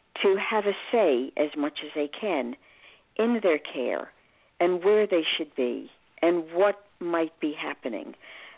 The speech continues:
as opposed to the caregiver forcing them around,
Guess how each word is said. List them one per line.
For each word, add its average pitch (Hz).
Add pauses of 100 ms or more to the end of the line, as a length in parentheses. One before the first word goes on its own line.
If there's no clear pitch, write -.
(140)
as 175
opposed 196 (160)
to 190
the 180 (180)
caregiver 170 (800)
forcing 180
them - (340)
around, 135